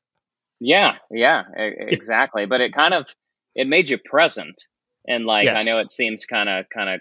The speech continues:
Speaker 1: corny and cheesy, but, like, you had to be in the moment because that moment was the only thing that existed.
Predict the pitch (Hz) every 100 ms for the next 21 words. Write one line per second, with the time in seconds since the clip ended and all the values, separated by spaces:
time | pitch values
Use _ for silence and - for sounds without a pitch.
0 | _ 127 113 107 95 85 131 139 107 95
1 | 90 95 101 92 - _ _ _ _ 127
2 | 127 135 139 117 123 113 101 107 151 107
3 | 87 95 104 113 113 104 110 180 175 101
4 | 98 113 110 110 123 107 98 87 87 127
5 | 170 - -